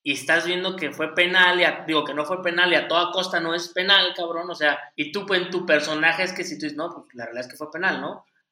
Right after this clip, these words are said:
Si eso crees que te, que te, que te mata tu discurso, te mata tu personaje, estás mal, güey, porque no puede ser el personaje o el discurso por encima de la obviedad.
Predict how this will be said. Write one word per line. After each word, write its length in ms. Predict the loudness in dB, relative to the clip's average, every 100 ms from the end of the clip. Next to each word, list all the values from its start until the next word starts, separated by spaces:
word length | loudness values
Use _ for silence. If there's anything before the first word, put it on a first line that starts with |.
| _
Si 260 | -8 0
eso 240 | 0 0 -4
crees 200 | -2 -2
que 100 | -4
te, 280 | -4 -6 -6
que 100 | -10
te, 340 | -8 -6 -8 -8
que 80 | -10
te 160 | -6 -2
mata 320 | -2 -2 -4
tu 100 | -4
discurso, 420 | -6 -6 -8 -6
te 80 | -6
mata 200 | -6 -10
tu 80 | -14
personaje, 480 | -14 -8 -4 -4 -4
estás 280 | -6 -6 -4
mal, 300 | -4 -4 -4
güey, 180 | -6 -6
porque 480 | -12 -4 -4 -4 -8 _ _ _ -4
no 200 | -2 4
puede 220 | 6 6
ser 220 | 6 4
el 120 | 4 0
personaje 520 | -2 -2 0 0 0
o 40 |
el 120 | -2
discurso 420 | -2 -8 -8 -6 -2
por 140 | -2
encima 420 | -2 -4 -2 2
de 100 | 2
la 180 | 0 -2
obviedad. 420 | -4 -4 -2 -2